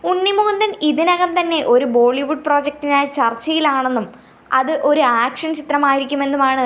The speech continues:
റിപ്പോർട്ടുകൾ പുറത്തുവരുന്നത്. മുംബൈയിൽ മാർക്കോയുടെ പ്രമോഷനിടെ ഒരു അഭിമുഖത്തിൽ ഋത്തിക് റോഷനെ ഒരു ആക്ഷൻ സിനിമയിൽ സംവിധാനം ചെയ്യാനുള്ള ആഗ്രഹവും ഉൾപ്പെടെയുള്ള തൻ്റെ ബോളിവുഡ് അഭിലാഷങ്ങളെക്കുറിച്ച് ഉണ്ണിമുകുന്ദൻ പറഞ്ഞിരുന്നു.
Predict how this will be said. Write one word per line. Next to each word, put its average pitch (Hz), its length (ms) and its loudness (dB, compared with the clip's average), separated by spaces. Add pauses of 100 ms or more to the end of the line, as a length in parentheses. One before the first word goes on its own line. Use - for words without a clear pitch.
റിപ്പോർട്ടുകൾ 233 580 0
പുറത്തുവരുന്നത്. 233 680 0 (580)
മുംബൈയിൽ 233 520 0
മാർക്കോയുടെ 254 580 2
പ്രമോഷനിടെ 254 760 0 (400)
ഒരു 302 200 4
അഭിമുഖത്തിൽ 302 540 -2 (440)
ഋത്തിക് 370 400 -2
റോഷനെ 381 400 0 (120)
ഒരു 294 100 4 (160)
ആക്ഷൻ 320 340 -4
സിനിമയിൽ 311 380 -2 (100)
സംവിധാനം 285 640 0
ചെയ്യാനുള്ള 294 400 2 (240)
ആഗ്രഹവും 285 480 0 (180)
ഉൾപ്പെടെയുള്ള 285 680 0
തൻ്റെ 254 220 0 (100)
ബോളിവുഡ് 262 560 0
അഭിലാഷങ്ങളെക്കുറിച്ച് 262 1000 0 (600)
ഉണ്ണിമുകുന്ദൻ 269 640 0 (120)
പറഞ്ഞിരുന്നു. 214 540 -2